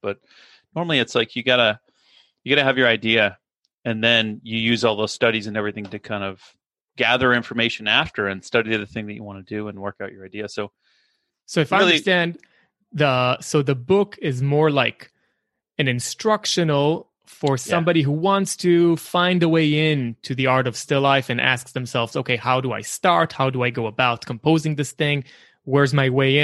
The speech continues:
Speaker 2: in?" And this is
Speaker 1: Right.
Speaker 2: kind of the answer that is, is given in the book. And I, I wanna kind of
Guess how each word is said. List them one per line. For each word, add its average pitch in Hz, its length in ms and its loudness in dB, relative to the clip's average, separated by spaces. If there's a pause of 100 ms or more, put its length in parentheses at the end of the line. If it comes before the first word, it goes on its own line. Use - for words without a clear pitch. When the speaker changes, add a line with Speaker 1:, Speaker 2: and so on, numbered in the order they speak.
Speaker 2:
in?" 135 180 0
And 127 340 0
this 131 200 0
is 123 80 0
Speaker 1:
Right. 113 100 4
Speaker 2:
kind 131 140 0
of 120 120 -4
the 131 100 2
answer 127 320 0
that 120 240 -2 (500)
is, 117 380 -4
is 135 100 0
given 131 280 0
in 123 80 -2
the 113 80 -4
book. 180 400 0
And 143 140 0
I, 151 260 2
I 151 100 2
wanna 165 380 2 (420)
kind 160 220 2
of 131 240 0